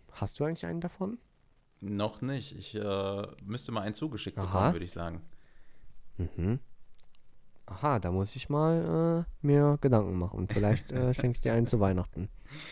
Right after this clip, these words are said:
Speaker 2: Ey, krass, yo. Machen wir, wichteln wir? Äh, na, aber das ja zu zweit wichteln ist auch kacke, ne?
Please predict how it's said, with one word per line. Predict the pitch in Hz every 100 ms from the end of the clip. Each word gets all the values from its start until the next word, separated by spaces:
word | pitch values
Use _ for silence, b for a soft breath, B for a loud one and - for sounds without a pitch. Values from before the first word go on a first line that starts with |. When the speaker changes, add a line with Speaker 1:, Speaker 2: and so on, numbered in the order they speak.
| B B -
Speaker 2:
Ey, | 110 160 165 -
krass, | - 120 - - 98
yo. | 90 117 175 90 -
Machen | 101 131 156
wir, | 127 101
wichteln | 113 123 202 202 202
wir? | 202 247 294 - - - -
Äh, | 107 -
na, | 101 92
aber | 73 98
das | 95 -
ja | 90
zu | 101
zweit | - 92 107
wichteln | 127 - 139
ist | 127
auch | - 120
kacke, | - - -
ne? | -